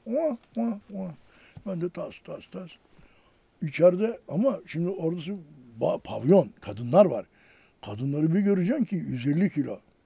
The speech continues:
Şalvarlı malvarlı. Dediler ki bana, "Yat," dedik mi yatacaksın, "kalk," dedim. Bir yatıyorum pataküte üç ölü beş yaralı. Tak dışarı. Hadi biz tekrar ha.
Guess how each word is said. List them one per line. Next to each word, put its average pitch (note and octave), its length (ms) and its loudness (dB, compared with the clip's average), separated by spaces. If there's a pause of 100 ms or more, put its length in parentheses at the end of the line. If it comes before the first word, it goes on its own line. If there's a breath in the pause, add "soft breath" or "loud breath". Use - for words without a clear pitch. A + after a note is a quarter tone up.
(220)
Şalvarlı C#3 540 0
malvarlı. E3 640 4
Dediler G3+ 340 4
ki G#3 140 0
bana, F3 220 0 (460 soft breath)
"Yat," C4 240 8
dedik B3 240 4
mi A3+ 80 8
yatacaksın, A3+ 440 4
"kalk," G#3 220 10
dedim. F#3 380 2
Bir F4 100 12
yatıyorum B3 380 8
pataküte A#3 480 4
üç C#4 220 4
ölü A3+ 200 4
beş G#3 160 4
yaralı. C#3+ 260 0
Tak A#3 240 6
dışarı. F3+ 300 0 (320 loud breath)
Hadi G3 200 4
biz G3 120 0
tekrar F#3 280 2
ha. C#3 160 -4